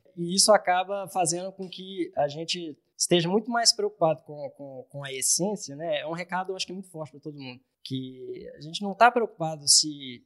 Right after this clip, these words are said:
qual é o método, qual é o framework, qual é a regra rígida, qual é a prescrição. É o que tá por trás, é o que dá essa, esse embasamento. Então, assim, se a gente chegar num cliente, o cliente trabalha com Safe, trabalha com Scrum, trabalha com Kanban,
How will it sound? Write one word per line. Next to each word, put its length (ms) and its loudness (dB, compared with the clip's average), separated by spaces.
qual 220 10
é 80 0
o 60 -10
método, 520 -8
qual 200 -6
é 20 -12
o 40 -16
framework, 520 -8
qual 180 -8
é 80 -2
a 40 -2
regra 280 -8
rígida, 360 -14
qual 240 -4
é 20 -10
a 60 -14
prescrição. 680 -8
É 80 0
o 60 2
que 80 -20
tá 120 -6
por 180 -12
trás, 360 -4
é 80 -6
o 60 -4
que 140 -14
dá 580 -2
essa, 460 -4
esse 180 -6
embasamento. 540 -6
Então, 140 -4
assim, 120 4
se 120 -6
a 20 -8
gente 60 -2
chegar 180 2
num 140 -8
cliente, 480 -6
o 20 -20
cliente 300 -6
trabalha 360 -2
com 160 -12
Safe, 380 0
trabalha 300 -10
com 120 -12
Scrum, 340 -10
trabalha 280 -14
com 140 -20
Kanban, 420 -10